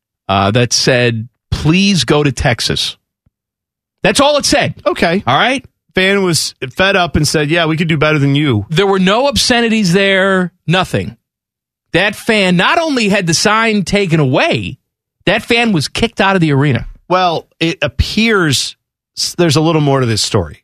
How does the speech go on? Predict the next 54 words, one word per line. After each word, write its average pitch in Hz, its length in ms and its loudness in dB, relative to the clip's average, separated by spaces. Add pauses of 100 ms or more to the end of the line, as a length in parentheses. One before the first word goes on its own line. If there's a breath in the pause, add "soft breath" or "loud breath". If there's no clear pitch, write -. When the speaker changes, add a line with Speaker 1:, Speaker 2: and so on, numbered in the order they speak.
(160)
Speaker 2:
'cause 135 220 0
the 139 100 2
fan 202 380 0
held 165 240 0
the 135 60 0
sign 147 360 2
up 127 280 0
and 131 280 0
another 143 500 0
fan 143 320 0
behind 208 420 0
him 143 180 2
said, 131 440 0 (420 soft breath)
"I 165 160 0
can't 151 340 0
see 190 320 0
with 139 160 0
this 135 160 -2
guy 127 220 2
holding 120 260 0
the 117 60 0
sign 180 340 2
up," 82 220 -8 (420)
which 185 240 0
I 277 140 0
get. 247 340 -2 (160)
That's 185 240 -2
a, 220 140 -2 (420)
all 233 200 2
these 277 180 -2
places 165 420 0
say, 147 240 0
you 135 120 0
know, 131 180 2
don't 147 340 0
bring, 151 260 2 (140)
like, 220 220 -2
you 220 40 -4
can't 208 200 0
bring 170 160 2
an 160 60 2
umbrella 143 500 2
to 139 140 2
a 123 40 0
football 117 420 0
game 107 280 0
'cause 139 120 0
they 143 60 2
don't 147 100 2
want 143 140 0
you 143 60 -2
blocking 127 400 0
people's 135 320 0
view, 160 380 -4